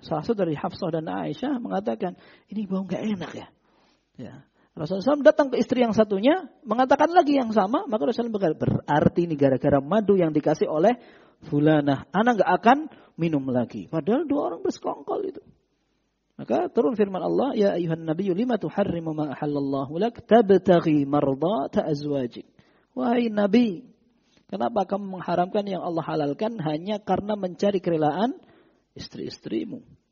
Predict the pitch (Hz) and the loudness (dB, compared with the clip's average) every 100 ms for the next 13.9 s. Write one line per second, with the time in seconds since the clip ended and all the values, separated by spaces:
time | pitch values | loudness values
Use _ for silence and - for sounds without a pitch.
0 | _ _ _ - 127 254 302 190 170 - | _ _ _ -12 -6 -6 -6 -10 -12 -20
1 | _ _ _ _ _ _ _ _ _ _ | _ _ _ _ _ _ _ _ _ _
2 | _ - 165 156 147 156 - 151 160 147 | _ -10 -6 -2 -2 -2 -8 -8 -6 -2
3 | 156 151 147 143 151 147 139 - 165 151 | 0 2 0 -2 0 0 0 2 2 2
4 | 151 - _ _ - _ _ _ 147 156 | -2 -10 _ _ -20 _ _ _ -6 -2
5 | 180 156 156 147 _ _ _ _ - 139 | 0 0 0 -6 _ _ _ _ -10 -6
6 | 131 131 127 127 135 170 226 - _ _ | -4 -4 -4 -6 -4 -4 -6 -10 _ _
7 | _ _ - 139 165 190 - 147 147 175 | _ _ -8 0 2 0 -2 0 4 4
8 | 151 - 139 139 151 147 147 180 156 143 | 2 0 0 0 0 0 4 6 4 2
9 | - - _ _ _ _ _ _ 139 147 | -8 -20 _ _ _ _ _ _ 0 4
10 | 185 165 151 151 160 165 156 156 165 - | 4 2 -2 0 -2 -2 -4 -4 -2 2
11 | 208 - 160 165 160 214 160 151 147 156 | 2 2 0 0 0 0 -2 -6 -4 -2
12 | 151 147 147 214 262 - 151 156 160 190 | 0 0 0 -2 -2 -8 -2 0 0 -2
13 | 160 185 180 - 165 151 160 143 98 | -2 -2 -2 -2 0 4 6 6 4